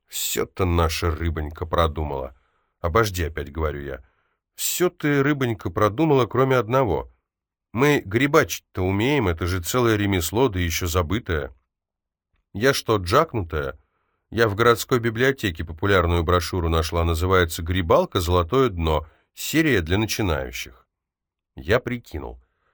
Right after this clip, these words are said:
Плескаться в ледянке, конечно, невеликое удовольствие. Зато, если рыбья затея выгорит, мне не придется все каникулы разносить пиво в штучке, потому что не ехать же здоровому дылде в детский лагерь.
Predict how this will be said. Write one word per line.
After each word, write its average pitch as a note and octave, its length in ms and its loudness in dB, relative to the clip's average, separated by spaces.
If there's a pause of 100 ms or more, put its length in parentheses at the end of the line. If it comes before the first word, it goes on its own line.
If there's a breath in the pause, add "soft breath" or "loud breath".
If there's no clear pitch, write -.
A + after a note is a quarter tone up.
(760)
Плескаться C#3+ 600 2
в A#2+ 60 0
ледянке, B2 560 0
конечно, B2 800 4
невеликое A2+ 600 -2
удовольствие. C#2 760 -6 (560)
Зато, F#2+ 580 4
если A2+ 480 0
рыбья A2 440 0
затея G#2 480 0
выгорит, G2+ 540 -2 (400)
мне G#2 220 2
не C3+ 100 2
придется B2 480 0
все - 200 -4
каникулы A#2 540 0
разносить G2 540 0
пиво F2 280 -2
в - 60 -12
штучке, D#2 540 -8 (280 soft breath)
потому F#2 340 0
что F2 380 2
не F2+ 300 2
ехать C3 260 -2
же F2 240 0
здоровому E2+ 760 2
дылде F2+ 460 -2
в D2 80 -12
детский F#2+ 400 -4
лагерь. C#2+ 420 -4